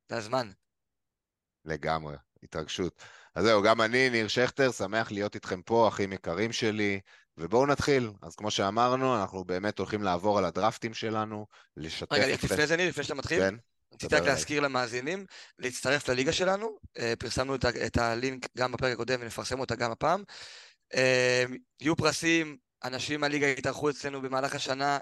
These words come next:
Speaker 1: יהיה ממש מגניב, אנחנו עוד לא חושפים את כל הפרטים כי לא הכל סגור, אבל תכנסו לליגה, זה ישתלם לכם, אני מבטיח.
Speaker 2: אש, אש, אש, כנסו, כנסו לליגה, אנחנו רוצים, אה, באמת לבנות פה איזה משהו, ובסוף גם, אה, לשלב בזה פרסים, והופעות אורח של, אה,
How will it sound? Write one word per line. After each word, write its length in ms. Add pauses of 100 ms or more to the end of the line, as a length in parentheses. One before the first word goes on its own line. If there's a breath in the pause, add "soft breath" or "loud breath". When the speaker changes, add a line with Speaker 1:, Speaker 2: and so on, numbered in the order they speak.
(100)
Speaker 1:
יהיה 200
ממש 200
מגניב, 400
אנחנו 540 (160)
עוד 180
לא 80
חושפים 300
את 60
כל 100
הפרטים 300
כי 120
לא 80
הכל 160
סגור, 360 (420 loud breath)
אבל 160
תכנסו 340
לליגה, 380
זה 100
ישתלם 320
לכם, 340
אני 120
מבטיח. 420 (1200)
Speaker 2:
אש, 360
אש, 260
אש, 180
כנסו, 360
כנסו 300
לליגה, 480
אנחנו 240
רוצים, 340
אה, 480
באמת 340
לבנות 300
פה 100
איזה 180
משהו, 320
ובסוף 480
גם, 160
אה, 120
לשלב 420
בזה 320
פרסים, 540 (640 loud breath)
והופעות 800
אורח 460
של, 360
אה, 340